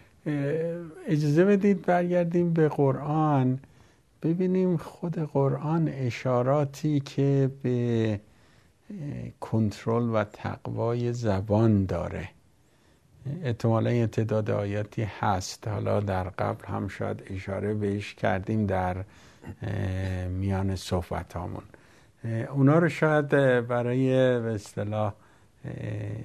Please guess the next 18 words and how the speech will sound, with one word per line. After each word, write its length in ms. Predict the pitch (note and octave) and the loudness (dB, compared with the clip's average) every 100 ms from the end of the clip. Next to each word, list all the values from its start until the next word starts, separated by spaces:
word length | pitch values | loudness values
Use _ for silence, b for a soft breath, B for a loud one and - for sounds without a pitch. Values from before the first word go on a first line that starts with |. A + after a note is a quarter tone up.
| A#2 B2+ D#3 F3 C#3+ - | -12 -14 -16 -18 -18 0
دوباره 540 | A2 A2 A2 G#2+ B2 | 2 8 8 8 2
بتونیم 540 | B2 A#2+ - B2 B2 A#2 | 2 0 0 0 2 2
اونا 200 | A2+ A2+ | 2 2
رو 140 | B2 | 0
مطرحش 640 | A#2 G#2 - A#2+ B2 A#2+ | 0 -2 -4 -8 -6 -8
بکنیم، 680 | - A#2 - A#2+ B2 B2 A#2+ | -8 -8 -4 -2 0 0 0
ببینیم 480 | A#2+ A#2+ B2 B2 A#2+ | -4 -4 -2 -2 -4
که، 320 | - B2 A2+ B B B B _ - | -2 -2 -2 B B B B _ -12
اه، 220 | A#2+ A2 | -10 -10
چه 200 | - D3+ | 0 0
چیزهایی 500 | - C#3 B2+ A#2+ B2+ | 2 2 4 4 2
هست 300 | C3+ C#3 - | 0 -2 2
که 440 | C3+ C#3 C#3 C#3+ - - _ | 4 6 4 2 -4 -18 _
اصلاً 460 | A2 G#2 C3 C3 B2+ b b b | -6 0 2 4 0 b b b
از 220 | - A2+ A2 | 2 4 10
یاد 240 | C#3 E3 | 12 12
فراموش 600 | - A#2 G2+ F#2 F2+ E2+ | 10 8 8 4 0 -6
شده 440 | - - E2+ F2 | -8 -8 -6 -8